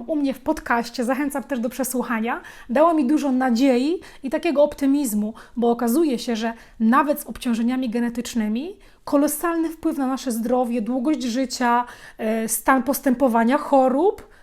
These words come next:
ma nasz styl życia, czyli to, w jaki sposób my żyjemy, jakich wyborów zdrowotnych dokonujemy. Rzecz, która z tej książki została mi w głowie najdłużej, to jest fakt,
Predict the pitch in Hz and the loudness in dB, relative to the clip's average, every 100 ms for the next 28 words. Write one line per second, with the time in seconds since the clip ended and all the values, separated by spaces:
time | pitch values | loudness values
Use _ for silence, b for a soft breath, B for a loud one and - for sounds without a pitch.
0 | - 233 262 269 294 - - 226 269 302 | 2 4 6 4 0 -10 -2 2 2 0
1 | - - - 262 269 240 208 269 - - | -8 -10 -4 -4 -2 -4 0 0 0 0
2 | 254 403 - b b - 277 269 269 302 | 2 0 -4 b b -6 0 0 0 0
3 | 240 269 269 - 262 254 220 247 226 247 | 0 -2 -6 -6 -6 -4 -2 -2 -2 -2
4 | 262 247 240 247 240 226 226 247 254 240 | -2 -2 -4 -6 -6 -4 -2 -2 -2 -4
5 | - b 294 285 330 240 240 240 240 247 | -10 b -6 0 2 2 0 -2 -4 -4
6 | - b - 240 240 233 233 226 202 202 | -10 b -8 -6 -2 0 0 0 -4 -8
7 | - _ _ _ _ - 208 254 392 - | -14 _ _ _ _ -8 0 2 0 -2
8 | - 311 302 294 - 302 311 277 262 302 | 0 2 2 -4 -4 -4 -2 -2 -2 -2
9 | 285 262 240 247 240 240 240 311 294 269 | 0 0 -2 -2 0 0 0 0 0 0
10 | 254 208 226 311 320 254 247 - - 277 | -2 -2 -4 -4 -2 -2 -4 -2 2 4
11 | 277 330 - | 4 0 -8